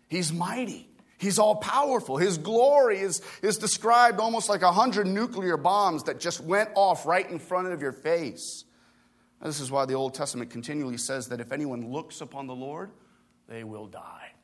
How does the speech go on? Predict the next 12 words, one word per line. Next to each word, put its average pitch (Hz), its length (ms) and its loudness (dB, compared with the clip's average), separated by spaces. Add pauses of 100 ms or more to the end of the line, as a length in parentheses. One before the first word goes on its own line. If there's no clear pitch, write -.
(1040)
Being 135 280 -6
in 113 140 -6
God's 123 340 -2
presence 120 580 -6
is 107 140 -12
not 127 400 -6 (580)
cuddles 123 540 -4
and 110 260 -14
cozy 151 420 -8
feelings 135 520 -8
of 107 120 -14
warmth. 131 640 -6